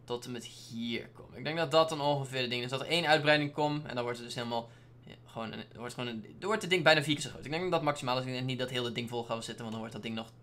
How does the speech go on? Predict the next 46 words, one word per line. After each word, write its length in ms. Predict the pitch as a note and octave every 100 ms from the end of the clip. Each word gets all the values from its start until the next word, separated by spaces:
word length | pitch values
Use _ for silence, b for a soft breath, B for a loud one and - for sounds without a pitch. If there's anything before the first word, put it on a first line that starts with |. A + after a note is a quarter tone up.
| -
tien 120 | B2+
keer 100 | A2
zo 80 | A2
groot 200 | - A#2+
of 60 | A2
zo. 100 | A#2 A#2+ B B B B B B -
Maar 300 | C#3+ F#3+ G#3+
voor 100 | G#3+
nu 240 | C#4+ B3
ziet 200 | - -
het 100 | A3+
er 60 | G3
heel 100 | G#3
nice 240 | A#3 A#3
uit. 180 | F#4+ - - - B B B B -
Dus 80 | C4
oké, 120 | B3
jongens, 340 | D#3+ A#2+ A2
dan 160 | G3 A3
ben 160 | A#3+
ik 80 | A3+
nu 140 | G3 A3+
even 240 | G#3 F#3
wat 100 | D#3+
eten 220 | A3+ A#3
halen. 340 | G#3+ G#3+ G#3+ D#3+
Dan 200 | D#3+ D#3+
schrijf 220 | - E3
ik 60 | D#3+
nog 100 | D3+
even 140 | C#3
dit 160 | F3 F3
af 220 | E3 E3
en 160 | C3+ C#3
dan 100 | C3+
ben 100 | C3
ik 60 |
weer 100 | C3
terug 260 | A#2 A#2 -
om, 220 | - A2
eh, 160 | A2 A2 A2 - b b -
het 120 | -
even 140 | D#3 C#3+
te 60 |
laten 200 | C#3+ C3+
zien 280 | B2+ B2+ B2